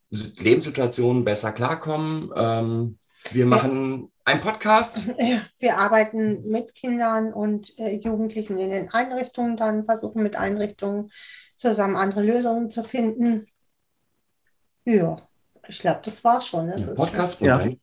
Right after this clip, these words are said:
Speaker 1: Genau.
Speaker 2: Ja, und die Bilder, ja gut. Okay, die vergesse ich immer, ja.
Speaker 3: Ja. Die Bilder, erzähl, äh, äh, führ das gerne mal aus, ne? Also, äh, die Bilder,
Speaker 2: Ähm,
Speaker 3: äh,
Speaker 2: naja, ich, ähm, male,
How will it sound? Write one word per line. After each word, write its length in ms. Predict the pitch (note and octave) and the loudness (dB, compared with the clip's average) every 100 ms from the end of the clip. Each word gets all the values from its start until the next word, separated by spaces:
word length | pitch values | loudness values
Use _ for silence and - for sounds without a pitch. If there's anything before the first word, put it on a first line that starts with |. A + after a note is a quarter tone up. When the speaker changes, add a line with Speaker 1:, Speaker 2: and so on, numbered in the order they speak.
| _ | _
Speaker 1:
Genau. 220 | - - - | -20 -20 -12
Speaker 2:
Ja, 280 | A#3+ A#3 G#3 | 4 6 8
und 160 | G#3+ | 4
die 60 | A3 | 0
Bilder, 380 | G3 F#3+ F3+ E3 | 0 0 2 2
ja 160 | E3+ E3 | 2 0
gut. 380 | F#3+ F#3+ - - | -4 -14 -16 -16
Okay, 300 | G#3+ - G3+ | -16 -12 -12
die 140 | F#3+ G#3+ | -8 -8
vergesse 420 | G#3+ G3 F3+ G#3+ | -6 -4 -4 -6
ich 100 | A3 | -6
immer, 240 | F3 F3+ | -6 -6
ja. 280 | F#3 F#3+ G3+ _ - - - - - F5 D#5 F#4 - | -8 -10 -14 _ -20 -20 -20 -20 -4 4 6 4 0
Speaker 3:
Ja. 300 | C3+ C3 - - - | -6 -6 -6 -14 0
Die 80 | E3 | 4
Bilder, 520 | C#3+ D3 D#3+ A#3 - | 8 10 10 8 6
erzähl, 440 | - - E3+ A#3 A3+ | 0 0 4 6 6
äh, 360 | C#3+ C#3+ C#3 | 6 6 4
äh, 480 | E3+ - C#3+ - C3+ - - | 2 2 -2 -2 -8 -10 -12
führ 160 | - G3+ | 6 6
das 120 | F#3+ | 8
gerne 160 | D#3 C3+ | 6 6
mal 120 | A#2+ | 6
aus, 300 | F3 B2 - | 4 0 -4
ne? 100 | C3+ | -2
Also, 280 | B2+ C3 B2 | 0 0 0
äh, 120 | B2+ | 2
die 120 | C3 | 4
Bilder, 460 | B2+ B2 F#3 B3+ B3 | 6 8 8 8 4
Speaker 2:
Ähm, 140 | B3 G3 | 2 0
Speaker 3:
äh, 120 | F3 | 0
Speaker 2:
naja, 380 | B3+ C4 B3 B3+ | 4 6 6 4
ich, 140 | - | 2
ähm, 540 | B3 B3 B3 A3 A3+ A3+ | 2 4 2 -2 -4 0
male, 320 | A3 A3+ | 2 2